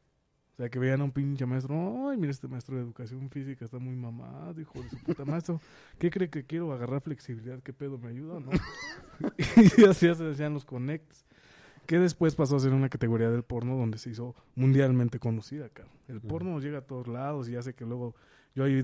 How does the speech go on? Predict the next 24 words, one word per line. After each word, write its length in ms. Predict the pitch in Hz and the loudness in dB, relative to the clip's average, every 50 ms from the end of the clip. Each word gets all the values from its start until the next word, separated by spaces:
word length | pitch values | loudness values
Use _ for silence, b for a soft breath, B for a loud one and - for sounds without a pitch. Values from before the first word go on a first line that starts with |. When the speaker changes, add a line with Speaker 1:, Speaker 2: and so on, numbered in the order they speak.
| 127 127 | 0 0
Speaker 1:
muchas 340 | 131 135 131 131 139 123 | -2 -2 -2 -2 -4 -4
de 140 | 117 117 113 | -4 -4 -4
mis 160 | 117 113 107 | -4 -4 -6
amigas 360 | 120 113 113 123 123 123 117 113 | -8 -8 -8 -6 -6 -6 -8 -8
veo 140 | 120 123 | -10 -12
que 100 | 117 - | -10 -10
odian 200 | 127 120 123 113 | -8 -8 -6 -8
el 80 | 110 104 | -8 -10
porno 280 | - - 117 117 120 120 | -10 -12 -12 -12 -10 -10
y 40 | |
la 100 | 117 113 | -10 -12
chingada, 260 | 107 - 113 113 131 143 | -12 -14 -14 -14 -12 -12
pero 160 | - 117 110 | -12 -10 -10
hay 100 | 120 120 | -10 -10
que 220 | - 147 147 143 - b b b b b b b b b b b b b b | -8 -8 -8 -8 -8 b b b b b b b b b b b b b b
saber 580 | - - - 151 151 151 156 160 170 185 185 165 151 | -14 -6 -2 0 4 4 4 4 4 2 -2 -6 -6
y 80 | 156 143 | -4 -4
hay 100 | 139 143 | -4 -4
que 120 | 135 - 143 | -4 -4 -4
entender 500 | 135 127 127 123 120 120 120 127 139 135 | -4 -2 -4 -4 -4 -4 -4 -4 -6 -6
que 120 | - 123 | -6 -8
es 140 | 123 - - | -6 -4 -2
algo 220 | 127 123 120 120 | -2 -2 -2 -4
cultural. 680 | - - 147 170 180 170 - 151 139 131 127 131 156 | -2 0 0 0 2 0 -2 -2 -2 -2 -2 -4 -6